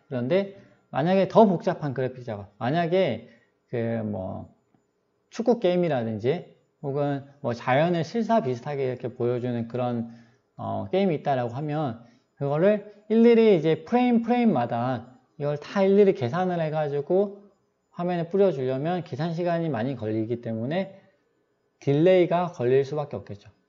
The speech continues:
이제 뻑뻑뻑 이렇게 움직이는 거죠.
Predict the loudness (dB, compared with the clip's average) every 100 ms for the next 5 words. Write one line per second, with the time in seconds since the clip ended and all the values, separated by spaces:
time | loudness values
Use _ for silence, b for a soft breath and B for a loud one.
0 | _ _ _ _ _ _ -10 -10 -10 _
1 | -4 -4 -4 -4 -2 -2 -4 -12 -4 -2
2 | -2 -2 -2 -2 -2 -4 -6